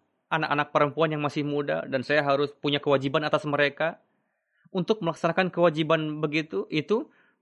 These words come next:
mereka malah bertawakal kepada Allah Ta'ala dan menasihatkan kepada putranya yang laki-laki bahwa, "Kamu akan menjadi kepala rumah tangga nanti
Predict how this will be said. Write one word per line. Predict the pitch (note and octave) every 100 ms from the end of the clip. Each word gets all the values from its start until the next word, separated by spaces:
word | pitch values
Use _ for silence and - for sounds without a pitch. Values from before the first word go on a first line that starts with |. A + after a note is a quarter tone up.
| _
mereka | D3+ E3 F#3
malah | G3+ E3 C#3
bertawakal | B2+ A2+ A#2 D#3+
kepada | D3+ D3+
Allah | C#3+ C#3
Ta'ala | C#3+ - F3 E3
dan | E3+
menasihatkan | D#3+ D#3+ - G#3 A3+ F#3
kepada | C#3+ C3+
putranya | - B2+ B2+ B2+
yang | B2
laki-laki | A#2+ B2+ A2+ - G#3 D4+ _ _ _ _ _ _ -
bahwa, | C#3+ C3+ C#3 C3+ _
"Kamu | - G3 A3 C3 G#2+ _ _ _ _ _ _ _ _ _ _ -
akan | D#3+ F3 D#3+
menjadi | D#3 C3 E3 F3 F#3+
kepala | - E3 G3
rumah | G3+ D#3+
tangga | - A#2 A2+
nanti | G#2+ G2 E3 D4